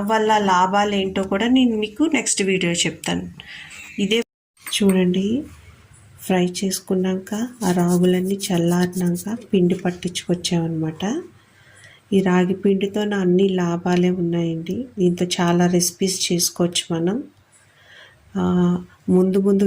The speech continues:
వీడియోస్లో రెసిపీస్, రాగి పిండితో ఏ ఏ రెసిపీస్ చేసుకోవచ్చో అవన్నీ కూడా నేను మీకు చూపిస్తాను. ఇదే ఫస్ట్ టైమ్ మా ఛానల్ చూసినట్టయితే ప్లీజ్ సబ్స్క్రైబ్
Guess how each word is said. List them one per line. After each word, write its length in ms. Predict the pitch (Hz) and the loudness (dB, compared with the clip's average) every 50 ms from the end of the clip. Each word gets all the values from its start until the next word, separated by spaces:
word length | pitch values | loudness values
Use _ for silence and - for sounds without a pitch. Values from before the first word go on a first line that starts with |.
| 185 180 | 4 4
వీడియోస్లో 680 | 180 185 185 180 185 185 185 180 180 - - 196 220 262 330 - - - _ _ _ - _ _ _ - 185 | 4 4 4 2 2 0 0 0 -4 -4 -4 -4 -4 -4 -6 -8 -12 -18 _ _ _ -20 _ _ _ -2 0
రెసిపీస్, 560 | 185 175 180 - - - 202 196 196 - - - 196 185 196 - - - - 175 | 0 2 0 -2 -2 -2 -2 -2 0 0 0 0 -2 -2 -2 -4 -8 -4 0 0
రాగి 260 | 170 170 175 180 180 180 | 2 2 0 0 -2 -2
పిండితో 320 | 202 185 185 180 180 190 196 185 175 175 175 | 0 0 0 2 2 2 2 2 2 4 4
ఏ 20 | 175 180 180 | 4 4 4
ఏ 20 | 185 185 | 2 2
రెసిపీస్ 520 | 190 180 180 - - - - 185 180 180 - - - - | 0 0 0 -2 -4 -4 -4 -2 -2 -2 -4 -4 -2 0
చేసుకోవచ్చో 600 | 185 175 175 175 - - 180 180 175 - - 202 185 | 0 0 0 0 -2 -2 -2 -2 -2 0 0 0 2
అవన్నీ 400 | 180 175 175 170 170 175 185 190 190 - | 2 2 2 2 2 4 2 2 0 0
కూడా 160 | 185 180 180 180 185 | 0 0 0 2 2
నేను 160 | 180 175 170 170 | 2 2 2 0
మీకు 160 | 165 165 - - | 0 -2 -4 -6
చూపిస్తాను. 680 | - 175 165 - - - - - - 165 160 160 165 185 214 269 254 - - - - - - - - - - - - - - - - - _ _ _ _ - - 180 180 | -6 -6 -4 -4 -4 -4 -4 -4 -4 -4 -2 -2 -2 -2 -2 -4 -6 -12 -20 -20 -20 -20 -20 -20 -20 -20 -20 -20 -20 -20 -20 -20 -20 -20 _ _ _ _ -8 -2 -2 0
ఇదే 180 | 180 185 196 202 196 196 | 2 2 0 0 0 -2
ఫస్ట్ 260 | 202 180 175 - - 185 | -4 -4 -4 -2 -2 -2
టైమ్ 180 | 185 185 185 185 | 0 0 0 0
మా 60 | 180 180 180 - | 0 0 -2 0
ఛానల్ 380 | 180 170 170 175 175 180 180 180 180 - | 0 2 2 2 2 2 2 0 0 0
చూసినట్టయితే 880 | 180 180 180 - - 175 170 165 - - 165 160 165 - - 214 226 269 247 - _ - | 0 0 0 0 0 -2 -2 -2 -2 -4 -4 -4 -4 -4 -4 -4 -4 -4 -6 -4 _ 0
ప్లీజ్ 340 | 185 190 180 185 196 196 - - - | 2 2 2 2 2 0 0 0 0
సబ్స్క్రైబ్ 580 | 196 180 180 180 - - - 185 185 185 180 | 0 0 0 -2 -4 -4 -2 -2 -2 -2 -4